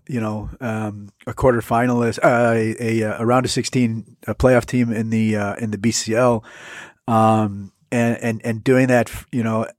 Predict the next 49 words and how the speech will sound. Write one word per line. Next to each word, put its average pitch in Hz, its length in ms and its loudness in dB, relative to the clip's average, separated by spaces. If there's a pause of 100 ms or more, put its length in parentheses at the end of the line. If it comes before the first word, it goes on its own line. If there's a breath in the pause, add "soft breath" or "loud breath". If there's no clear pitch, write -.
(380)
not 127 300 2
getting 135 240 4
there 117 380 4
until 113 580 -2
the 117 160 0
advanced 113 460 -2
age 113 580 -2 (500 soft breath)
of, 107 480 -2
uh, 107 300 0
I 101 60 -8
believe 139 240 2
he's - 100 -2
thirty, 131 320 4
right? 131 240 0 (300)
Um, 110 880 -4
so, 117 600 2
you 117 140 -4
know, 110 120 -2 (120)
that's, - 420 -6 (600 loud breath)
you 143 100 0
know, 151 140 6 (160)
that's, 160 340 -2
that's 165 300 0
not 170 240 4
something 185 420 0
that, 156 240 0
that 151 220 0
you 131 60 -2
see 160 240 2
a 160 80 6
lot. 185 520 2
Uh, 123 240 -2
so, 123 420 4
you 117 160 2
know, 120 360 0
I'm 110 100 -6
sure, 127 340 2
you 120 100 0
know, 110 280 -4
I'm 117 80 -6
sure 143 220 2
that, 127 180 4
that, 123 240 0
you 120 100 -2
know, 117 60 0
he 131 80 2
talked 127 300 2
about 120 180 2
how, 117 360 2